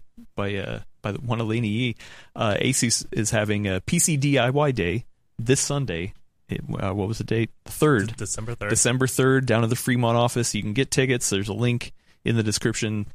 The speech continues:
Speaker 1: Go over, get some tickets. Uh, they're, they're gonna have a, a ton of events, uh, going on there, including, like, a, I think it's a Valorant, uh, tournament or something like that. Um, they're, they're gonna have, uh, some builds, some, some mods, things like that. Uh,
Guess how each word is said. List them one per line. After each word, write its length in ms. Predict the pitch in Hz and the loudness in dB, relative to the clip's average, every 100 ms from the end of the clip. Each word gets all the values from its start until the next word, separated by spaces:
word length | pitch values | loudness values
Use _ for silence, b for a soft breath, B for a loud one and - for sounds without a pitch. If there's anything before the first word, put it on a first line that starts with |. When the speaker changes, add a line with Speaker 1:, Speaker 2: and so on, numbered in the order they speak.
| - _ - | -18 _ 2
Speaker 1:
Go 140 | 113 | 4
over, 420 | 110 113 107 104 110 | 4 4 4 2 0
get 180 | 113 | -2
some 160 | - 101 | -2 -2
tickets. 480 | - 113 110 - - - | -2 0 -2 -2 -4 -2
Uh, 460 | 101 98 92 95 | -2 0 0 -2
they're, 240 | 104 98 107 | -2 -2 0
they're 120 | 117 | 2
gonna 120 | 131 | 2
have 100 | 120 | 2
a, 280 | 110 107 - | 2 2 2
a 40 | |
ton 180 | 110 135 | 0 0
of 80 | 120 | 2
events, 520 | 110 113 113 110 - - b b _ | 2 2 2 0 -4 -6 b b _
uh, 220 | 113 107 | 0 0
going 240 | 107 110 107 | 2 2 2
on 120 | 104 | 2
there, 180 | 104 104 | 2 0
including, 400 | 104 - 104 101 | -2 -2 -2 0
like, 180 | 95 95 | -2 -2
a, 140 | 98 - | -4 -4
I 60 | |
think 160 | - 170 | -4 -4
it's 80 | 110 | -4
a 60 | |
Valorant, 540 | 85 92 117 143 151 151 - _ | -2 0 2 2 2 0 -6 _
uh, 260 | 135 131 131 - | -2 0 0 -2
tournament 360 | 147 143 143 | -4 -2 -2
or 40 | 139 | -2
something 320 | - 143 143 | -4 -4 -2
like 200 | 143 139 | -2 -2
that. 160 | 143 139 B B B - | -4 -6 B B B -6
Um, 480 | 110 101 98 95 104 - - _ _ | -2 0 0 -4 -8 -14 -20 _ _
they're, 260 | - 101 101 | -2 0 0
they're 160 | 107 101 | 0 0
gonna 120 | 98 | 0
have, 180 | 98 - | 0 -2
uh, 400 | - 107 107 110 | -4 -2 -2 -2
some 200 | - 110 | -2 0
builds, 420 | 135 143 135 127 | 4 4 4 2
some, 360 | - 101 95 90 | 0 2 -2 -4
some 160 | - 101 | -6 -4
mods, 460 | 123 135 135 135 - | -4 -2 -2 -2 -2
things 200 | 113 113 | -2 -2
like 160 | 110 - | -4 0
that. 300 | 113 107 - | 0 0 -2
Uh, 300 | 98 95 | -4 -4